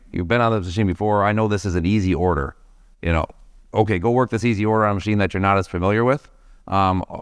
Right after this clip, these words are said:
you might need a more experienced one doing the exact same order. How do you calculate that, um, and drive all those inputs and get them across so we can make good decisions going forward? That's really a really hard process, and we're really looking hard at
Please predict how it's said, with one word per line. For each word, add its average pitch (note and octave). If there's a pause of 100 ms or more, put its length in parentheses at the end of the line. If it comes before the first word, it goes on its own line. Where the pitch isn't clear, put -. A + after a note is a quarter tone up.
(100)
you F#2+
might G#2+
need G#2+
a G2
more G2
experienced A2+
one G2+
doing G2
the F#2
exact G#2+
same F#2+
order. E2 (220)
How G#2+
do A#2+
you G2+
calculate G#2+
that, C3+ (420)
um, F2
and F2
drive F#2+
all G2
those F#2
inputs F#2
and D#2+
get G#2
them F2+
across F#2+ (380)
so -
we F#2
can E2+
make G2
good F2+
decisions D#2
going D#2
forward? E2 (720)
That's F2+
really G2 (320)
a E2
really A2
hard G2 (220)
process, G#2
and E2
we're F2+
really F#2
looking F2+
hard E2+
at E2